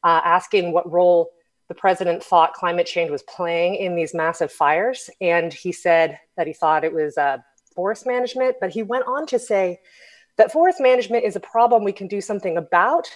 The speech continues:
but he seemed to imply that t-, taming climate change would be too hard because you have to get a lot of countries to change their ways. He talked about India and Russia.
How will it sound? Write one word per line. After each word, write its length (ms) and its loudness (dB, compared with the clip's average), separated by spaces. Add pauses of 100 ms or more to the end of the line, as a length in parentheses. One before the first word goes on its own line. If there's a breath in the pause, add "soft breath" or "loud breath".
but 100 -2
he 140 -12
seemed 300 -8
to 140 -4
imply 480 2
that 260 0
t-, 80 -20 (200)
taming 380 -6
climate 400 -2
change 480 -4 (400 soft breath)
would 220 0
be 200 -2
too 340 -6
hard 680 -2
because 400 -4
you 80 -6
have 180 0
to 100 -4
get 220 0 (480 soft breath)
a 80 4
lot 220 6
of 80 -2
countries 460 -4
to 100 -12
change 400 -6
their 140 0
ways. 380 2
He 100 -14
talked 280 -6
about 240 -6
India 580 2
and 200 -6
Russia. 520 0